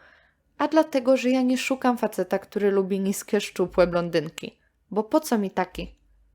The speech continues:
Szukam faceta, który lubi właśnie wysokie brunetki. Bo będę mu się podobać i wszystko będzie super. Więc dziewczyny i chłopaki,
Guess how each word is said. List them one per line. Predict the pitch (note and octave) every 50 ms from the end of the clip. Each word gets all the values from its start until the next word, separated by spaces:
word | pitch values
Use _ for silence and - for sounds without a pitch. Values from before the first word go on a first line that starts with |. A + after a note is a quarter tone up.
| _
Szukam | - - - C4+ C4 D#4 D#4 D4
faceta, | - C#4 B3+ - F#3 E3+ - - G#3
który | - - - - - D4+ D#4+ D#4
lubi | C4+ A3 G3+ F3+ G3 A#3+
właśnie | G#3+ F#3+ G3 F#3+ F3+ - - - A3+ C4
wysokie | B3+ B3+ - - F3 F3 - G3
brunetki. | G#3+ - E4+ F#4 F#4+ D4+ B3+ - - - - - - - - - _ _ _ _ _ _ -
Bo | - F4
będę | E4 E4 D#4+ D#4 C#4 C#4+
mu | B3+ A3+
się | G#3+ - -
podobać | - F3+ E3+ F#3+ F#3 F#3+ G3+ G#3+ - - - - _ _ -
i | F#4
wszystko | - - A#3 - - - A#3
będzie | F#3+ F3 D#3+ D3+ D#3+ F3+
super. | - - F3 - - - - - _ _ _ _ _ _ _ _ _ _ _ _
Więc | A3 G3+ G#3+ A3 G#3+ G#3 G#3+ G#3+ - - -
dziewczyny | F#3+ F#3 A3 G#3+ - - - A#3 G3+ G#3+ G#3 G#3+ G#3+ G#3+
i | - G3+
chłopaki, | - - G#3 G3+ - F#3 F3+ - - F3 E3+ E3+ G3+